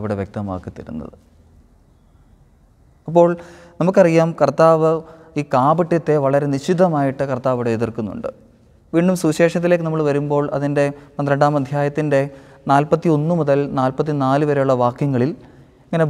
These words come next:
ഭാഗ്യമായ ഒരു പ്രകടനങ്ങളുമില്ലാതെ ആന്തരികതയെ സ്നേഹിച്ച ഒരു ദരിദ്രയായ വിധവയെപ്പറ്റി അവിടെ പറയുന്നുണ്ട്. ആ സംഭവത്തിൽ നമ്മളിങ്ങനെ വായിക്കുന്നുണ്ട്,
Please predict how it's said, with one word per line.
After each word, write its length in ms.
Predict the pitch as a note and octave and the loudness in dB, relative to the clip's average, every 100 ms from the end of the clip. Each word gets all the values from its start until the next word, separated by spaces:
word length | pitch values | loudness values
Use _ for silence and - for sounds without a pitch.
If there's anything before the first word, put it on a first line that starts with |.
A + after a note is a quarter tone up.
| C#3 | 4
ഭാഗ്യമായ 720 | D3+ F3 F#3 D#3+ C#3+ C#3 C#3+ D3 | 4 2 0 0 0 -2 -2 0
ഒരു 140 | F#3+ F3+ | 0 0
പ്രകടനങ്ങളുമില്ലാതെ 1000 | C#3 B2+ C#3 C#3+ D3 C3+ A#2+ A2 G#2+ G2 - - - - _ _ - - C3 | 0 0 -2 -2 -2 -2 0 0 -2 -4 -8 -18 -20 -20 _ _ -10 0 4
ആന്തരികതയെ 600 | D3+ E3 E3+ E3 D#3+ D#3 D#3 | 4 4 2 2 2 0 0
സ്നേഹിച്ച 440 | C#3 C3 C3+ C3+ C3 B2+ - - - | -2 -2 -2 -2 -2 -4 -8 -20 -10
ഒരു 120 | C#3 C3+ | -6 -2
ദരിദ്രയായ 460 | C3 C#3 D3 C#3 C3 A#2+ | 0 0 2 2 2 0
വിധവയെപ്പറ്റി 580 | A#2+ B2+ B2+ A#2+ A#2+ A#2 | -2 0 -2 -4 -4 -6
അവിടെ 180 | B2 A#2 A2 | -4 -4 -4
പറയുന്നുണ്ട്. 420 | A2 A2 F2 - _ _ - | -6 -6 -10 -14 _ _ -10
ആ 20 | A#2+ | -6
സംഭവത്തിൽ 340 | C#3+ C#3+ D3 D3 | 0 0 0 0
നമ്മളിങ്ങനെ 340 | C#3+ C#3 C#3+ C3+ | 0 0 0 2
വായിക്കുന്നുണ്ട്, 520 | C3 C#3 C#3 A#2 | 0 0 -4 -2